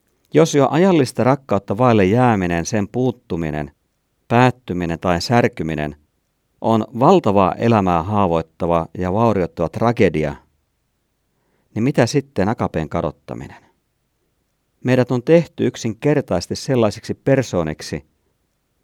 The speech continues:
jotka on tarkoitettu elämään rakkaudessa toisiimme, mutta ennen muuta yhteydessä häneen, joka on rakkauden lähde.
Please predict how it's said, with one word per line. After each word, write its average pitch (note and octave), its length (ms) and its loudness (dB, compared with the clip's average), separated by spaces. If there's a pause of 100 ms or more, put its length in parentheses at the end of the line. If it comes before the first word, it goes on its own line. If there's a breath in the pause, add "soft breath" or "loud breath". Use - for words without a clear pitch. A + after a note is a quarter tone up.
jotka A#2 260 -4
on A2 100 -4
tarkoitettu E2+ 1120 -4 (240)
elämään G2+ 520 0
rakkaudessa - 720 -6
toisiimme, C2+ 680 -4 (920)
mutta G#2 260 -2
ennen A2 260 2
muuta F2 460 -4 (640)
yhteydessä G2+ 580 -4
häneen, G2+ 400 0
joka D#2+ 240 -6
on E2+ 100 -6
rakkauden D#2 480 -6
lähde. C#2 360 -8